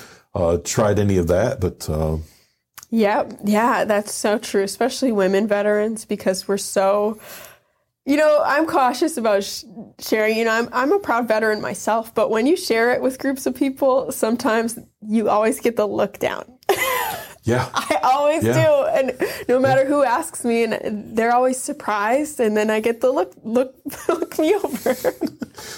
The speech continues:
Speaker 1: Well, it's, you know, it's funny you say that because I, so I served with, uh, with Mary Schwartz. Um, she was one of my soldiers when I deployed to Iraq.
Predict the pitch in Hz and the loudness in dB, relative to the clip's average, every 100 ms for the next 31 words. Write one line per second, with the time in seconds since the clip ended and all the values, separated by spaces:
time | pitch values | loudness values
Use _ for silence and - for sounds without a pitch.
0 | - - 190 - 175 - - 160 165 170 | -14 0 0 2 0 -2 -2 2 4 4
1 | 156 - 196 240 - 165 127 104 110 131 | 0 2 2 2 0 2 2 2 2 2
2 | 139 - 139 143 170 151 139 120 113 104 | 0 0 2 2 0 0 2 2 2 2
3 | 104 - 98 90 82 - - - - - | 0 -2 0 0 -2 -6 -18 -20 -20 -20
4 | - - - 95 92 90 98 104 101 98 | -20 -20 -6 0 2 4 4 4 2 0
5 | - 85 65 - - - - 90 85 82 | -2 0 -2 -4 -6 -6 -4 0 0 0
6 | 82 92 90 92 90 82 - 82 78 78 | 0 2 2 2 0 0 0 0 0 0
7 | 78 78 78 - 78 80 - 73 71 69 | 0 0 -2 -4 -2 -2 -2 -4 -4 -6
8 | - | -10